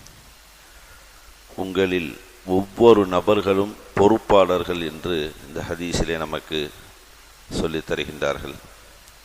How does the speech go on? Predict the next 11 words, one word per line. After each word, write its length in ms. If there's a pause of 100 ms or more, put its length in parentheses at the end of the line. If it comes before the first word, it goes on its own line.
(1300)
அதற்கு 460
சில 520
உதாரணங்களை 1000
காட்டி, 500 (480)
யார் 480
யார் 320
எதற்கு 600
பொறுப்பாளர்கள் 840
என்பதையெல்லாம் 640 (1040)
ஹதீஸிலே 520
நமக்கு 560